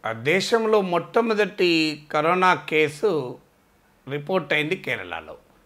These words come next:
జనవరి థర్టీయత్లో ఫస్ట్ కరోనా కేసు రిపోర్ట్ అయింది. So, తర్వాత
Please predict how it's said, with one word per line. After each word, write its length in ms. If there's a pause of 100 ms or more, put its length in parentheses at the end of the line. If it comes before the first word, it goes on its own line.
(220)
జనవరి 460
థర్టీయత్లో 960 (200)
ఫస్ట్ 340 (100)
కరోనా 300
కేసు 400
రిపోర్ట్ 340
అయింది. 320 (920)
So, 200
తర్వాత 920